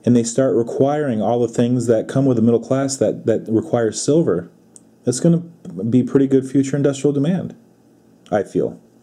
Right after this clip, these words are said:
That's part of the thesis of why I stack. There's many reasons for why I stack. <clears throat> So sometimes I'll be doing a video and Veritas File or somebody that, that stacks for a different reason will be, will be saying, "Well, wait a minute, that, that doesn't speak for me here." And you're right,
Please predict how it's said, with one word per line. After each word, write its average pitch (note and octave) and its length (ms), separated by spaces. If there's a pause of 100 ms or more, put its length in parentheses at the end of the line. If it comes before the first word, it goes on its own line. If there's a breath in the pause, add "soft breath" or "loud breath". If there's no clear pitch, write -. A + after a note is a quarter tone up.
(300)
That's A2 160
part B2 240
of B2 60
the B2 100
thesis C3+ 400
of A#2+ 100
why C3 160
I B2+ 40
stack. - 460 (640 loud breath)
There's C3+ 200
many D3 480
reasons G2 480
for F2+ 180
why E2+ 220
I D2+ 40
stack. D2+ 300 (760 loud breath)
<clears throat> - 640 (480)
So D3 160
sometimes F3+ 460
I'll D#3+ 60
be C3 120
doing C3 260
a A2 60
video A2 600 (320 loud breath)
and A#2+ 360
Veritas B2+ 520
File B2+ 440
or A2+ 240
somebody B2+ 340
that, A#2+ 220
that A2 160
stacks A#2+ 280
for B2+ 100
a - 20
different A#2+ 240
reason D3 180
will B2 60
be, A#2 120
will A#2 460
be A#2 140
saying, A2+ 300
"Well, A2+ 120
wait D3 140
a C#3 40
minute, F2 160
that, G2+ 220
that G#2+ 120
doesn't A2 200
speak C#3 240
for B2+ 100
me F#2 120
here." D2 260
And A#2+ 160
you're A#2+ 140
right, B2 340